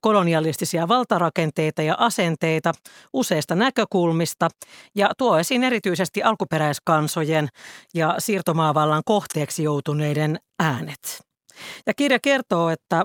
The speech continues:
vaikka Suomella ei ollut omia siirtomaita, ovat suomalaisetkin osaltaan olleen, olleet mukana kolonialistisissa prosesseissa tieteissä ja siirtomaahallinnossa. Ja keskustelemassa ovat uuden tietokirjan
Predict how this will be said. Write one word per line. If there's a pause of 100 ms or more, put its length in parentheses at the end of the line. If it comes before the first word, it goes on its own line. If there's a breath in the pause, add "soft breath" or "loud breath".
vaikka
Suomella
ei
ollut
omia
siirtomaita, (480 loud breath)
ovat (280)
suomalaisetkin
osaltaan
olleen, (120)
olleet
mukana (180)
kolonialistisissa
prosesseissa (580 loud breath)
tieteissä
ja
siirtomaahallinnossa. (960 loud breath)
Ja
keskustelemassa
ovat
uuden
tietokirjan